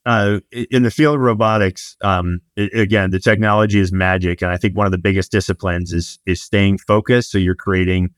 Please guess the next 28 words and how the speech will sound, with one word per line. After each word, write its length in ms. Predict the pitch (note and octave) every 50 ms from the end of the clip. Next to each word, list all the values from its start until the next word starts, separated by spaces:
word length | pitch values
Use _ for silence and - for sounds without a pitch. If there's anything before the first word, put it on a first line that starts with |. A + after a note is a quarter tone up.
| _ _ _ _ _ -
as 140 | F#2+ F#2+ G2
much 220 | G#2 G#2 G2+ -
value 400 | G#2 G2+ G2 G2+ G2 G2 G2 F#2+
in 140 | F#2 F2+ F2
the 180 | F2 E2+ E2+ F2 - G2+
least, 240 | G#2+ G#2 - - _ _ -
you 100 | G2+ F2+
know, 80 | E2
in 60 | F2 F2
the 60 | E2+
shortest 320 | - - A2+ G#2+ F#2+ -
period 200 | - A#2 G#2 F#2
of 100 | F2+ -
time 240 | - G2+ F#2 F2+ F#2
possible, 640 | - F#2+ F#2 F#2 F#2 - F#2 E2 F2 F2 E2+ E2 D#2+ _ _ _ _ _ -
and 80 | F#2 F#2
then 140 | F#2 F#2 F2+
build 280 | F#2 F#2 F2+ F2+ F2
from 180 | - F2 E2+ E2+
there. 240 | F2 E2+ E2 D#2+ D#2+
So 140 | - G2+
we 100 | G2 A2
have 100 | A2 G2+
a 40 | G#2
lot 200 | G2+ G2+ G#2+ G#2+
of 80 | G#2 -
customers 600 | - G#2 F#2+ - - G2+ G2 F#2 F2+ F2+ F2+ -
who, 300 | - F2+ F2+ F2+ F2